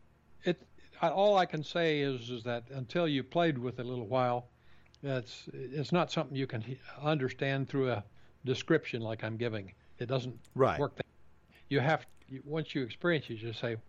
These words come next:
Speaker 1: "Wow, that is pretty cool." I mean, and I've
Speaker 2: Mm-hmm.
Speaker 1: played with, like you said, some, some of these things before, but they were never like this.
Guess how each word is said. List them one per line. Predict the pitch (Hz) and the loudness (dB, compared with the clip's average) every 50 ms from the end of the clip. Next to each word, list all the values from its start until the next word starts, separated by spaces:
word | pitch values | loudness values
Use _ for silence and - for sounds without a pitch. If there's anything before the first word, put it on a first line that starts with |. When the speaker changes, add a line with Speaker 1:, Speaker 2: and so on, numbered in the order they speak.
| - - - | -18 -6 -2
Speaker 1:
"Wow, | 143 190 220 185 107 | 0 0 2 0 2
that | 101 127 170 196 | 2 2 2 2
is | 139 107 101 | 0 -2 -4
pretty | - - - 123 113 127 127 | -8 -8 -8 -8 -6 -8 -4
cool." | - - 214 226 165 95 90 - _ _ - - - - - - - - - - - - - - - _ - | 0 2 2 2 2 0 -4 -10 _ _ -20 -20 -20 -20 -20 -20 -20 -20 -20 -20 -20 -20 -20 -20 -14 _ -4
I | 139 | -2
mean, | 139 131 127 123 | -2 -2 -2 -2
and | 135 139 147 | 0 2 4
I've | 160 190 202 | 4 4 2
Speaker 2:
Mm-hmm. | - - | 2 2
Speaker 1:
played | 196 202 175 139 | 2 2 2 2
with, | 135 139 131 - 139 | 0 -4 -6 -2 -2
like | 139 139 - - | -2 -2 -2 -6
you | 131 | -10
said, | - - 131 131 127 123 | -6 -4 -4 -4 -6 -8
some, | - - 127 123 120 123 | -12 -12 -12 -12 -12 -14
some | - - - 139 | -10 -6 -6 -4
of | 139 | -2
these | 127 127 120 - | -2 -4 -4 -2
things | - 143 135 123 | -2 -2 -2 -2
before, | 110 120 113 - 147 143 127 | -6 -8 -6 0 0 2 2
but | 117 117 - | 0 0 -2
they | 143 131 | -2 -2
were | 127 123 | 0 2
never | 139 139 127 127 | 0 2 2 2
like | 120 120 117 120 | 2 2 0 0
this. | - 139 117 98 - - - - | -2 -4 -4 -4 -8 -14 -16 -18